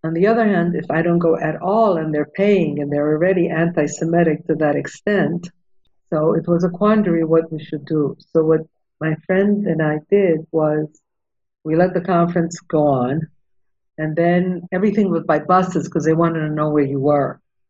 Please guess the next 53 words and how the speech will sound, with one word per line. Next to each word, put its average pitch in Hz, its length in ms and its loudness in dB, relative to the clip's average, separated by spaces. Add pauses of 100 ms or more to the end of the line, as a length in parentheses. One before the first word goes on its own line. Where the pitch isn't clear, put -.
(600)
So 147 380 -2
during, 170 340 0
in 165 140 -4
the 165 60 -4
morning, 175 460 0
we 143 360 -6
missed 156 380 -2
the 143 80 0
bus, 139 360 -4 (1000)
and 160 120 -6
then 175 160 2
we 170 100 2
walked 202 440 0
for 165 100 -2
about 160 320 -2
two - 140 -4
and 170 100 0
a 160 40 -2
half 165 280 -4
hours, 160 540 0
<laughs> - 40 -8
like - 200 -6
in 165 240 -2
Egypt, 165 380 -2
which 160 240 -8
was - 140 -18 (120)
very 196 240 0
scary 175 400 -2
'cause 180 120 -4
we 160 80 0
didn't 165 120 0
know 160 120 2
where 156 140 2
we 156 60 0
were 160 240 2
and 156 80 0
nobody 156 260 -4
spoke 147 320 -4
English, 156 340 -2 (300)
but 160 100 -2
they 185 80 2
were 185 220 0
really 196 300 2
nice 147 320 -4
people. 147 440 -2 (400)
So 165 60 -2
we 175 140 0
made 185 280 2
it. 170 180 -2
I 165 140 -2
found 160 300 0
the 151 60 -2
place. 156 500 -2